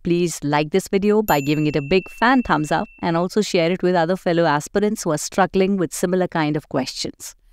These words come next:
I'm quite eager to know how you felt about this video. Did you like it, not like it? Did you find it helpful? Please share your views in the comments below.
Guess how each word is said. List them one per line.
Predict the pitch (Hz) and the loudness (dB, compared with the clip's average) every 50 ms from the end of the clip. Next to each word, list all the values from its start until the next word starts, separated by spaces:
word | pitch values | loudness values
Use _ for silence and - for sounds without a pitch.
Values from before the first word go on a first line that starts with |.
| _ _ - _ _ - | _ _ -20 _ _ 2
I'm | 240 285 277 | 2 2 4
quite | - 294 320 - | 4 4 4 4
eager | 269 226 202 226 247 | 2 2 2 2 4
to | 254 262 | 4 4
know | 240 233 247 285 | 2 2 2 0
how | 277 - 175 | 0 0 0
you | 165 170 175 | 2 0 0
felt | 175 - 180 170 175 180 | -2 -2 -2 -2 0 0
about | 180 175 180 180 | 0 0 0 0
this | 185 196 - | -2 -4 -4
video. | - 190 185 196 208 226 269 269 - - - - - - | -2 -2 0 2 2 2 0 0 -4 -10 -18 -10 -6 -4
Did | 170 143 | -2 -2
you | 156 147 | 0 2
like | 147 185 208 220 - 226 | 2 2 2 2 2 2
it, | 220 226 226 - | 2 2 2 0
not | - 139 147 175 220 - | -2 0 0 0 0 0
like | - 190 190 202 - - | 0 0 0 0 0 0
it? | 208 208 - - - _ - - - | 0 0 0 -2 -8 _ -20 -8 -2
Did | - 277 269 | 0 2 2
you | 339 320 | 2 2
find | - 262 240 233 233 | 2 2 2 4 2
it | 254 | 0
helpful? | - - 190 208 233 - - - - - 185 - - - | 0 0 0 0 0 -2 -4 -6 -6 -6 -12 -18 -16 -8
Please | - 175 196 190 | -4 -2 -2 0
share | - - 180 175 | 0 2 2 4
your | 180 185 | 4 2
views | 180 170 185 185 196 226 214 202 | 2 2 2 2 2 2 2 0
in | 190 180 | 0 0
the | 170 160 | 0 0
comments | - 170 165 165 170 165 - | 0 0 2 2 0 0 0
below. | - 180 196 214 233 262 | 0 0 2 2 0 0